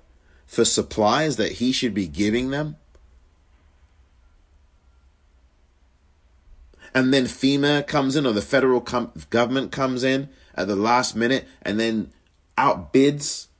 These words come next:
the states that have been competing against each other. You've got a federal government through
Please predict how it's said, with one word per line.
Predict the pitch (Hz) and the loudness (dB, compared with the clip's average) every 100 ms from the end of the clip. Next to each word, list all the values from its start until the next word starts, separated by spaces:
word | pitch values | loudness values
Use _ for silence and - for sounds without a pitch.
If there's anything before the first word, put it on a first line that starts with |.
| _ _ _ | _ _ _
the | 80 113 | -4 -2
states | - 139 120 - | 2 6 6 4
that | 123 | 2
have | 117 | 2
been | 113 107 | 0 0
competing | 110 95 117 127 139 | -4 -2 0 2 2
against | 135 139 135 | 0 -2 0
each | 143 110 | -2 0
other. | 139 147 147 _ _ _ _ _ _ _ _ _ _ _ _ _ _ - - | 0 -2 -6 _ _ _ _ _ _ _ _ _ _ _ _ _ _ -14 2
You've | 120 113 | 2 4
got | 131 123 110 - - _ - | 4 6 4 -2 -20 _ -6
a | |
federal | 113 147 139 139 120 | 0 4 6 6 4
government | 113 120 127 139 - | 4 2 0 -4 -6
through | - - 127 123 113 113 | -12 -2 4 4 4 2